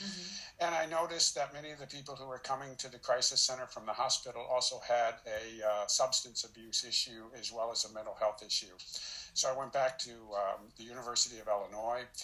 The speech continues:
Speaker 2: and obtained, uh, a, a degree and training in substance abuse counseling.
Speaker 1: Mm-hmm.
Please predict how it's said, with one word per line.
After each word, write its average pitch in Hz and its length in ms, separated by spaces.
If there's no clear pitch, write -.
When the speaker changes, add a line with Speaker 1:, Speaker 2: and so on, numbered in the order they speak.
Speaker 2:
and 110 360
obtained, 110 560
uh, 104 760
a, 104 40
a - 40
degree 107 480
and 101 140
training 104 480
in 98 120
substance - 520
abuse - 340
counseling. 107 580
Speaker 1:
Mm-hmm. - 680